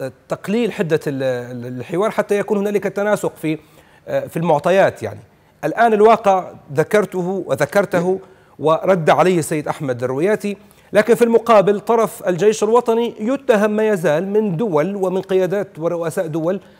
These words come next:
باستجلابه كذلك لمسلحين ومقاتلين، آه، من عدة دول، مع نفي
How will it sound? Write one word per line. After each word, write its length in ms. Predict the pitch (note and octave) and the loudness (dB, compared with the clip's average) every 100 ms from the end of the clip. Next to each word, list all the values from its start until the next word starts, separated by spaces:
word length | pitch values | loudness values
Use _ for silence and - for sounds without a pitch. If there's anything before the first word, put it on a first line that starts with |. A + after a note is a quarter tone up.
| _ - | _ -4
باستجلابه 840 | E3 - F3+ C#3+ B3 A3 D#3+ D#3 - | -2 -2 -6 2 2 4 0 -2 -2
كذلك 640 | E3 A3+ D#3 B2 D#3 F#3+ - _ _ | 0 0 0 -2 -2 -4 -6 _ _
لمسلحين 1300 | - D3 E3 D#3 D#3 - C#3+ C3 - F#3+ G3 F#3+ E3 | -10 -4 -4 -4 -6 -4 -4 -4 -4 -2 0 0 0
ومقاتلين، 1040 | C#3 C3 B2+ A#2 D#3 C#3+ D#3 D3 F3 F3 E3+ _ _ _ - | -4 -6 -6 -8 -6 -6 -6 -6 -6 -6 -8 _ _ _ -14
آه، 120 | C3+ F2 G#2 - C#3 | -14 -14 -20 -18 -12
من 180 | D3 C#3 | -8 -6
عدة 260 | E3+ D#3 | -2 -2
دول، 380 | C3 E3 B2+ A2+ D#3 | -2 -2 -2 -4 -6
مع 240 | F#3+ G#3 | -2 2
نفي 440 | A#3 C4 D3+ C3 | 4 2 0 -6